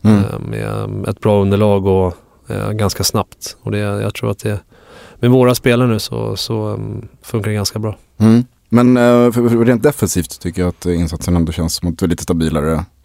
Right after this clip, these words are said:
Speaker 1: eh, jämfört med de tidigare matcherna.
Speaker 2: Ja, det, ja, så kan det. Vi faktiskt mot, mot både Mjällby och Halmstad var lite skillnad, men Mjällby har väl kanske en eller två chanser, så,
Speaker 1: Mm.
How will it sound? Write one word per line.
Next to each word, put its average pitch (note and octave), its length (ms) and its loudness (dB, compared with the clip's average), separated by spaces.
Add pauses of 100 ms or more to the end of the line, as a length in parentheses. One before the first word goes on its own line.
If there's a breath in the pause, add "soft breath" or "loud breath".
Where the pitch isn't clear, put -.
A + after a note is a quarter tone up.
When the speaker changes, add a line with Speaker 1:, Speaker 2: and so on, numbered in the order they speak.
Speaker 1:
eh, - 60 -12
jämfört E2 260 -4
med F2 100 2
de F2 60 0
tidigare F#2+ 320 2
matcherna. D2+ 400 -4 (220)
Speaker 2:
Ja, C3 440 0
det, C3 160 0
ja, C3+ 440 0 (320)
så - 180 -4
kan B2+ 200 2
det. A2+ 120 4
Vi A#2+ 320 4 (360 loud breath)
faktiskt - 420 -4
mot, - 280 -4
mot A#2+ 240 2
både A#2 220 4
Mjällby A#2 340 2
och G#2 80 2
Halmstad B2 360 0
var G#2 100 2
lite G2 180 -2
skillnad, A2 320 0
men G2+ 120 0
Mjällby A#2 300 2
har A2 120 2
väl G#2 220 -2 (220)
kanske G#2 240 -2
en G2+ 160 0
eller G2 120 0
två A2 180 0
chanser, G2 400 -2
så, F#2 220 -4 (100)
Speaker 1:
Mm. F#2 240 2